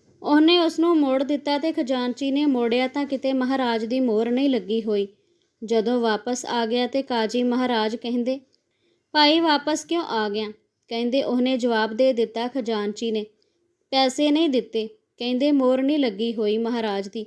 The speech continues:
"ਮੋਹਰ ਤਾਂ ਤੁਸੀਂ ਲਾਈ ਨਹੀਂ," ਪੈਸੇ ਵੀ ਮਿਲ ਗਏ। ਫਿਰ ਸੱਚ-, ਫਿਰ ਮਹਾਰਾਜ ਨੇ ਮੋਹਰ ਲਾਈ ਤਾਂ ਪੈਸੇ ਵੀ ਮਿਲ ਗਏ।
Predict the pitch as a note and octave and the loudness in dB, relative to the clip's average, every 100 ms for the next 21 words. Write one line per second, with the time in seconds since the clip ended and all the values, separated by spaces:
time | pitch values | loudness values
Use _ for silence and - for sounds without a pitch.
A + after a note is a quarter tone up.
0 | - _ _ _ _ A#3+ B3+ D4 D4 D#4+ | -14 _ _ _ _ 0 4 4 2 -2
1 | D#4+ D4 D#4 C#4+ B3 B3+ C#4 C#4 C4+ - | -2 -2 0 0 2 2 2 0 -2 -10
2 | _ C4 B3 B3 C4+ C4 D4 C4+ B3 A#3 | _ -4 -2 0 0 2 2 2 0 0
3 | C4+ C#4+ C#4+ C#4+ A#3+ - _ - D4 D#4+ | 0 2 0 -2 -6 -8 _ 2 4 6
4 | D#4+ E4+ D#4+ C#4 C4+ C#4+ D4+ C4 C4 D4 | 6 4 6 4 2 0 -2 -2 0 0
5 | D4 C4+ C4+ C4+ D4+ C#4 A#3+ A#3+ C4+ B3 | 2 2 0 -2 -4 -2 -2 -2 -4 -2
6 | C#4+ C4+ A#3+ A3+ G#3 | -2 -2 -4 -4 -4